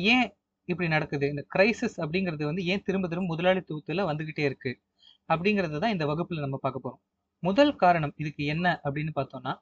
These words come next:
முதலாளித்துவ முறை அப்படிங்கிறது திட்டமிடப்படாத ஒரு உற்பத்தி முறை. அதாவது, மக்களுக்கு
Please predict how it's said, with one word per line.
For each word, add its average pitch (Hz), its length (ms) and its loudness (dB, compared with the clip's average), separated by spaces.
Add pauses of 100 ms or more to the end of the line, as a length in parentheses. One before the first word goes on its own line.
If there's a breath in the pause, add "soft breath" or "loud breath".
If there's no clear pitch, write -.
(480)
முதலாளித்துவ 247 880 4 (260)
முறை 180 460 4
அப்படிங்கிறது 147 600 -2 (300)
திட்டமிடப்படாத 196 1080 6 (460)
ஒரு 160 200 0 (400)
உற்பத்தி 175 480 -2
முறை. 139 240 0 (500)
அதாவது, 147 360 4 (960)
மக்களுக்கு 208 640 0